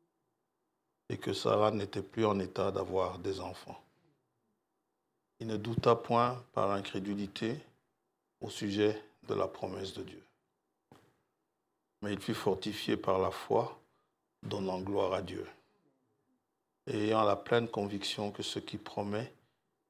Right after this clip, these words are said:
il peut aussi l'accomplir. C'est pourquoi cela lui fut imputé à justice, mais ce n'est pas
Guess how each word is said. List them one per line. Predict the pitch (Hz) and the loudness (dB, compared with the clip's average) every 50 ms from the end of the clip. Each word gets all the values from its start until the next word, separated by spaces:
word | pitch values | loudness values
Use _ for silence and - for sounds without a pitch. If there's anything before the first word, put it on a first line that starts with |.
| _ _ _ _ _ _ - | _ _ _ _ _ _ -6
il | - 110 98 | -6 -6 -4
peut | - - 117 | -4 -2 -2
aussi | 107 104 - - - | 0 0 -2 -2 -2
l'accomplir. | 98 98 98 98 - - 101 92 - 104 - - - - - - - _ _ _ _ _ _ _ _ _ _ _ _ _ _ _ _ _ _ _ _ _ _ _ _ _ _ _ _ _ _ - | -2 -2 -2 -4 -6 -10 -10 -10 -12 -12 -12 -12 -12 -14 -18 -20 -20 _ _ _ _ _ _ _ _ _ _ _ _ _ _ _ _ _ _ _ _ _ _ _ _ _ _ _ _ _ _ -12
C'est | - - 107 | -10 -10 -8
pourquoi | - - 104 - - 113 | -8 -8 -6 0 2 2
cela | 107 - - 101 101 101 98 | 2 4 2 2 4 4 4
lui | 98 98 98 | 2 0 -2
fut | - - 104 | -4 -4 -2
imputé | 104 101 90 - - 104 - - - | -2 -2 -2 -4 -8 -14 -10 -6 -4
à | 110 101 | -4 -4
justice, | 98 92 95 92 - - - 123 117 117 - - - - - _ _ _ _ _ _ _ _ _ _ _ _ _ _ _ - | -4 -6 -8 -10 -10 -8 -6 -6 -4 -4 -6 -8 -10 -12 -18 _ _ _ _ _ _ _ _ _ _ _ _ _ _ _ -12
mais | - 107 | -8 -6
ce | - - 101 | -4 -4 -4
n'est | 98 101 101 | -4 -4 -6
pas | 101 - - 120 120 113 - - - | 0 6 8 8 8 8 6 0 -10